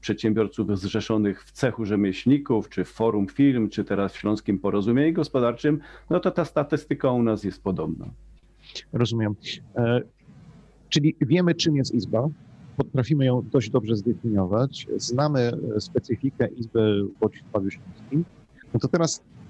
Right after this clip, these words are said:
Speaker 2: gdybym ci powiedział tak, e, gdyby nie pandemia, to czym się zajmowaliście? Bo ja śledząc różne aktywności i twoje, ale również i, o, i tego, co wiąże się z Izbą,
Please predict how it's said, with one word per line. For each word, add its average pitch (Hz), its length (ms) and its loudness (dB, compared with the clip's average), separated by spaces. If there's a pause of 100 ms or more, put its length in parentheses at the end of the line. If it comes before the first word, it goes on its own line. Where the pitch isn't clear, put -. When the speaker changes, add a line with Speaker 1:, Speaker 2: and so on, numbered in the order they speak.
Speaker 2:
gdybym 147 280 2
ci - 140 -8
powiedział 143 320 2
tak, - 260 -2 (420)
e, 110 280 4 (640)
gdyby 180 400 2
nie 156 180 4
pandemia, 117 640 0 (380)
to - 60 -2 (120)
czym 180 200 2
się 131 140 2
zajmowaliście? 107 840 -2
Bo 107 220 0
ja 139 260 2
śledząc 139 580 0
różne 131 340 2
aktywności 113 760 0
i - 40 0
twoje, 151 380 0
ale 107 180 0
również 104 360 0
i, - 100 0
o, 92 300 -2
i - 80 -4 (100)
tego, 113 200 -2
co 113 180 -2
wiąże 117 300 2
się 117 120 -2
z - 100 -6
Izbą, 104 360 0